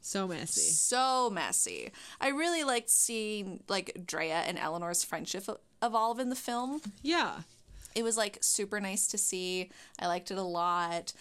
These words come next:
Speaker 2: There were a lot of things. So I was like, "Man."
Speaker 1: Yeah.
Speaker 2: Just, like, their, their dynamic as, like, uh,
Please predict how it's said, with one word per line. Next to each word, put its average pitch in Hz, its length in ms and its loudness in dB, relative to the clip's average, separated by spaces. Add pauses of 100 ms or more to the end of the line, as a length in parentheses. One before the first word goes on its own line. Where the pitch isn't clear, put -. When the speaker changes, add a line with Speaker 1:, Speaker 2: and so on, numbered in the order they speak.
(220)
Speaker 2:
There 190 120 0
were 180 60 2
a 185 60 2
lot 180 240 2
of 202 80 -4
things. 196 600 -2
So 196 80 0
I 185 60 2
was 196 120 2
like, 180 260 -6
"Man." - 640 -10 (520)
Speaker 1:
Yeah. 190 180 0
Speaker 2:
Just, - 340 2
like, - 400 -16
their, 240 360 2
their 254 200 2
dynamic 214 760 0 (180)
as, 196 360 2
like, 170 300 -6 (420)
uh, 175 140 -2